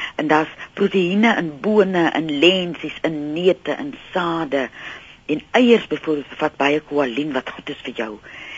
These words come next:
En dan kry jy vir jou weefselsoute wat mens kry by gesondheidswinkels. Jy kry vir die nommer ses, die Kali Fos, wat, eh,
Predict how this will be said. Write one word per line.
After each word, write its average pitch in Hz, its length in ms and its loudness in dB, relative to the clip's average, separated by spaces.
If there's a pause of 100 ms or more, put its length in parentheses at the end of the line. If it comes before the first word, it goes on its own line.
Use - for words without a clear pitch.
(140)
En 170 160 0
dan 233 200 2
kry 311 240 2
jy 302 60 0
vir 226 160 -4
jou 196 200 0 (500)
weefselsoute 165 1000 0 (400)
wat 135 160 -2
mens 139 220 -6
kry 165 220 2
by 147 100 -2
gesondheidswinkels. 131 1080 -6
Jy 110 140 -2
kry 151 200 0
vir 156 160 0
die 135 80 0
nommer 127 240 -4 (160)
ses, 160 160 0 (560)
die 170 180 -8
Kali 170 440 -2 (160)
Fos, - 260 -2 (800)
wat, 127 180 0 (580)
eh, 104 360 -2